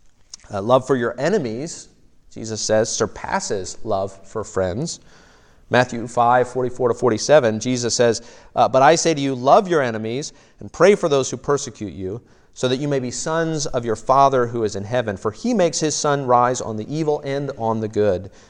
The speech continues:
and sends rain on the just and on the unjust. For if you love those who love you, what reward do you have? Do not even the tax collectors do the same? And if you greet only your brothers, what more are you doing than others? Do not even the Gentiles do the same?"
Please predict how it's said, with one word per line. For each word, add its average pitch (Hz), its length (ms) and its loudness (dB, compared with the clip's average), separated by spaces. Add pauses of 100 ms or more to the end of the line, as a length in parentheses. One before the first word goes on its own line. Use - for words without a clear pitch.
(200)
and 113 100 -12
sends 123 260 2
rain 123 320 2
on 107 140 -2
the 104 80 -2
just 117 440 2
and 117 220 -6
on 101 180 -8
the 104 120 -6
unjust. 101 580 -4 (640)
For 170 100 2
if 180 80 -2
you 190 80 -2
love 139 300 4
those 147 240 0
who 123 100 -4
love 123 300 2
you, 110 120 -4
what 165 240 4
reward 147 520 -2
do 143 80 -10
you 170 220 -6
have? 147 600 -4 (720)
Do 139 100 -4
not 156 160 4
even 156 160 0
the 123 80 -2
tax 123 320 -2
collectors 143 380 2
do 139 100 -4
the 120 80 -4
same? 127 300 0
And 120 80 -2
if 123 100 -8
you 143 60 -6
greet 147 400 -2
only 123 200 -2
your 104 120 -2
brothers, 131 420 4
what 113 120 -4
more 143 260 6
are 147 40 4
you 117 140 -2
doing 113 340 -4
than 95 140 -6
others? 107 440 2 (420)
Do 151 180 0
not 135 220 2
even 107 200 -2
the 104 100 -2
Gentiles 98 680 0
do 104 160 -6
the 92 80 -6
same?" 92 480 -6